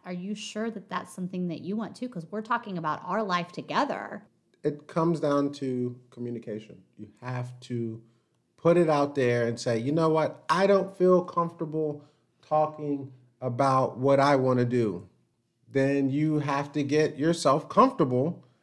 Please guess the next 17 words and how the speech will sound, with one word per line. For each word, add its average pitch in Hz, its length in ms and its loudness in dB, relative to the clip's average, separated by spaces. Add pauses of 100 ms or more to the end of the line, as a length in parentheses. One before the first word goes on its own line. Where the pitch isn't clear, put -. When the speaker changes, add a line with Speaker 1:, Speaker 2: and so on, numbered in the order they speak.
(140)
Speaker 2:
and 185 280 2
talking 156 400 0
about 147 400 2
<laughs> - 100 -18
what 147 220 2
you 165 380 2
have 104 300 -4
to - 100 -8
Speaker 1:
Or 254 60 4
at 269 40 2
Speaker 2:
do, 302 140 6
Speaker 1:
least 135 180 4
Speaker 2:
you 147 120 4
know? 143 120 4
Speaker 1:
thinking 220 160 4
about 143 320 -6
it. 143 160 -16